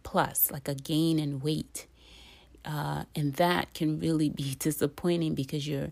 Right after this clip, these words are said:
you're working so hard and you know you're, you know, you're doing a clean fast and you're really sticking to what you're supposed to be doing. And then you, but you still see a gain, you know, you still see a weight gain in the scale. That's okay. That's perfectly normal,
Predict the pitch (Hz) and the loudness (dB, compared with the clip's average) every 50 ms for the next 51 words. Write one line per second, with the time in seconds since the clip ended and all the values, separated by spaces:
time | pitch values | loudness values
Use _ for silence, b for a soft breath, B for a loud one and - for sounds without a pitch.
0 | B B B B B - 151 143 156 170 165 - 180 175 165 - - 165 151 165 | B B B B B 0 2 4 2 2 2 2 0 0 0 0 -2 -2 -4 -4
1 | 160 160 165 165 160 165 165 156 151 151 147 147 156 156 156 160 160 156 156 156 | -8 -6 -6 -6 -6 -6 -6 -4 -4 -4 -2 -2 -2 -2 -2 -2 -2 -2 -4 -6
2 | - - - 160 156 147 143 143 139 139 135 139 139 139 160 165 170 165 160 - | -6 -8 -6 -4 -2 -2 -2 -2 -4 -4 -6 -6 -6 -2 0 0 0 0 -2 -6
3 | - - 175 170 165 160 - - 170 165 165 165 165 165 160 160 - - - B | -6 -4 -4 -2 -4 -4 -2 0 0 0 0 0 0 -2 -2 -4 -6 -8 -12 B
4 | B B B B B B B B B - 165 156 147 143 160 165 175 175 - - | B B B B B B B B B 2 2 4 4 4 4 4 4 2 0 -2
5 | - 165 165 - 175 175 165 - 170 170 165 - - 170 160 - - - - 170 | -2 -2 0 0 0 0 -2 -4 -4 -4 -4 -4 -4 -4 -2 -2 -2 -2 -2 -4
6 | 160 156 - - 165 165 160 151 - 165 165 160 160 160 160 160 160 160 156 156 | -4 -4 -4 -6 -6 -6 -4 -2 0 2 2 2 2 2 2 2 2 2 0 -2
7 | 156 B B B B B B B B B B - - 165 170 170 170 175 170 165 | -4 B B B B B B B B B B 0 2 4 6 6 4 4 2 0
8 | 208 - - - 151 - - 156 - - 165 165 160 - - 165 156 151 139 131 | -2 -4 -6 -6 -4 -4 -4 -4 0 2 2 2 2 0 0 0 2 2 2 0
9 | 135 - 143 147 151 151 139 123 120 139 - - _ _ - - 147 139 139 143 | 0 0 0 2 2 2 2 0 -2 -6 -10 -18 _ _ -6 -2 -2 -2 0 -2
10 | 147 147 - 139 - - - 151 147 - - 156 147 139 135 143 143 143 - - | -2 -2 -4 -4 -4 -2 -2 -2 -2 -2 -2 -2 -2 0 0 0 0 0 -2 0
11 | - 135 131 127 120 113 107 - - - 131 123 123 - - - - 135 - - | 0 2 2 2 2 0 -2 -2 -2 -2 -2 0 -2 -4 -6 -6 -6 -6 -6 -6
12 | - - - B B B B B B B B B B B B B 180 180 196 196 | -8 -10 -14 B B B B B B B B B B B B B 2 2 2 2
13 | - 208 190 190 - - - 180 165 - - - - - 156 147 - - - - | 2 0 0 -2 -2 -2 0 0 2 0 -2 -4 -6 -6 -6 -6 -6 -6 -8 -8
14 | - - 220 214 - 214 - - 185 175 165 165 156 151 143 - - | -6 -4 -4 -2 -2 -4 -4 -2 0 0 0 0 0 0 0 -2 -4